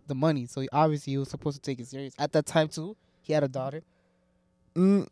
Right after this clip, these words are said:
Speaker 2: I mean, we, I would take him. I w-, it was
Speaker 1: Yeah,
Speaker 2: just
Speaker 1: you
Speaker 2: once I
Speaker 1: would
Speaker 2: wouldn't
Speaker 1: take
Speaker 2: go. But, like, no one told him. I, I mean, I was gonna wait for him either
Speaker 1: But no,
Speaker 2: way.
Speaker 1: no, no. But you, you kept telling him, "Oh, nah, I don't wanna go." Like, before you guys, uh,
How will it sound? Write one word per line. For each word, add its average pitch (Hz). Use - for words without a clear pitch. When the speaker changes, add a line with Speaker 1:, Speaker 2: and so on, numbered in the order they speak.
Speaker 2:
I 147
mean, 156
we, 190
I 147
would 349
take 127
him. 170
I 135
w-, 202
it 170
was 190
Speaker 1:
Yeah, 262
Speaker 2:
just 285
Speaker 1:
you -
Speaker 2:
once 254
I 190
Speaker 1:
would 143
Speaker 2:
wouldn't -
Speaker 1:
take 117
Speaker 2:
go. 127
But, 151
like, 170
no 170
one 240
told 190
him. 160
I, 139
I 123
mean, 139
I 139
was 175
gonna 139
wait 123
for 135
him 110
either 117
Speaker 1:
But 82
no, 95
Speaker 2:
way. 151
Speaker 1:
no, 285
no. 269
But 208
you, 196
you 180
kept 226
telling 220
him, 190
"Oh, 190
nah, 190
I 180
don't 180
wanna 180
go." 185
Like, 160
before 165
you 185
guys, 170
uh, 156